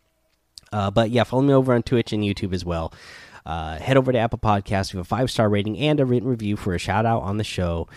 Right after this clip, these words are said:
Subscribe so you don't miss an episode. And until next time, have fun, be safe, and don't get lost in the storm.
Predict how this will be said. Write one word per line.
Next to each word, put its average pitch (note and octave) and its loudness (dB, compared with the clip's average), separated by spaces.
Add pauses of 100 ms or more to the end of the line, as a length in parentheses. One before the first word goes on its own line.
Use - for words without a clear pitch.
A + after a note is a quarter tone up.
(200)
Subscribe G2+ -2
so - -6
you F2 -4
don't G#2+ -4
miss B2 -4
an B2 -2
episode. A#2+ 0
And F2+ -12
until E2+ -4
next B2 -2
time, B2 -2
have - -8
fun, B2 2 (180)
be - -8
safe, G#2+ -2 (340)
and E2 -8
don't F2+ -2
get F#2+ -4
lost E2+ -4
in F#2 -6
the F2 -2
storm. D#2 -6